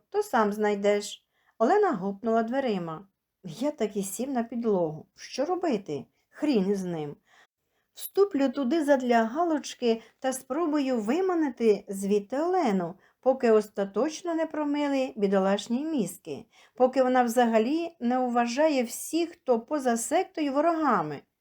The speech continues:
Часу обмаль. Та все виявилося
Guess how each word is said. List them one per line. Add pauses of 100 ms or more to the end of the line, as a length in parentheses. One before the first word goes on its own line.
(140)
Часу
обмаль. (800)
Та
все
виявилося